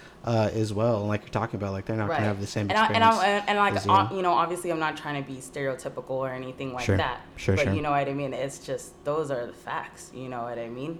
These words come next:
Speaker 2: That, that's why it happens over here. Um, there is this one officer, his name was, like, Daniel Holtzclaw or some shit like
Speaker 1: Mm.
Speaker 2: that. I don't know if you guys remember him, but he was, like, an officer in, like, Oklahoma City.
Speaker 1: Holtzclaw?
Speaker 2: I think that's his last name.
Speaker 1: Sounds
Speaker 2: I don't
Speaker 1: like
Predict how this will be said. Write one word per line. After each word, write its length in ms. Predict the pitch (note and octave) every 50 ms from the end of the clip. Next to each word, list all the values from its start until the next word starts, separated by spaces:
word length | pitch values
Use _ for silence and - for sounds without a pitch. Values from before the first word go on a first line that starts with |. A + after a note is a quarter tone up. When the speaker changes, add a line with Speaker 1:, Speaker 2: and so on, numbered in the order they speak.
| - -
Speaker 2:
That, 240 | C3+ C3 - - -
that's 260 | C#3+ C#3+ C#3 - -
why 160 | D3 C#3 C3
it 100 | C#3 C3
happens 420 | C3+ C#3+ C#3+ C#3 C#3 C3+ C3+ C3
over 160 | C3+ C3 B2 B2+
here. 380 | B2+ C#3+ D#3+ E3 C#3+ C3+ C3+ - - - - - - - - - -
Um, 400 | C#3 C#3 C3+ C3 A#2+ A#2+ A#2+ A#2+ - - - - - - - - - - - - -
there 200 | D3+ D#3 D#3+ D#3
is 120 | E3 D#3
this 200 | C#3+ D#3+ D3+ -
one 440 | - C#3+ C3+ D3 D3+ D#3 D#3+ D#3+ D#3+
officer, 720 | - - D3 C#3+ C#3 C#3+ - C#3 - - C#3+ C#3 C#3 C3+ C3+
his 180 | C3+ C#3 C#3
name 220 | C#3+ D3 D3 D3 C#3+
was, 120 | C3+ C#3
like, 320 | C3+ B2+ B2 A#2+ - -
Daniel 640 | - C#3+ C#3+ C#3+ D3 D3 D3+ D3+ D3 C#3+ C#3 C#3 C#3 - -
Holtzclaw 760 | D3 D3+ D#3 D#3 - - - - D#3 D3+ D3 D3 D3+ D3 C#3+
or 20 |
some 260 | C#3+ C#3+ - D3+ D3+ D#3
shit 240 | D3+ - D#3 -
like 160 | - C3+ C3 -
Speaker 1:
Mm. 80 | C#3
Speaker 2:
that. 220 | D3+ C3 B2+ - - - - - - -
I 80 | -
don't 120 | B3 C#4 C4+
know 80 | B3+
if 100 | A#3 A3
you 60 | G#3+ F#3+
guys 240 | F#3 F#3 F#3 F3
remember 400 | F3 E3 D#3+ D#3 D#3+ D#3 D#3+ D3+
him, 300 | D3+ D3+ C#3+ C3+ B2 B2 A#2
but 80 | A#2+ C3+
he 160 | B2 C3 E3
was, 200 | D3+ D#3 D3+ D3
like, 140 | E3 C#3 D3
an 60 | D3
officer 460 | - - C#3+ C#3+ C3+ - - D3+ D3
in, 100 | D3 C3+
like, 240 | C#3+ C#3+ C#3 C3+ -
Oklahoma 460 | C#3+ C#3+ C#3+ D3 C#3+ D3+ D3 C#3+ C#3
City. 500 | C#3 - - D3 C#3 C3+ C3 B2 A#2 - - - -
Speaker 1:
Holtzclaw? 680 | - B2 A#2 D3+ E3+ - - - - F#3 G#3+ C4 B3+ A#3+ - -
Speaker 2:
I 160 | - - F#3+ G3
think 380 | G3 - - B3 B3+ B3+ -
that's 240 | G#3 F#3+ F3 E3 -
his 180 | D#3+ D3+ C#3+ C#3+
last 340 | D3 D3 C#3+ C#3+ C#3+ -
name. 120 | - C3 A#2+
Speaker 1:
Sounds 60 | D#3 F3
Speaker 2:
I 20 | F#3
don't 80 | F#3+ F#3
Speaker 1:
like 80 | F#3+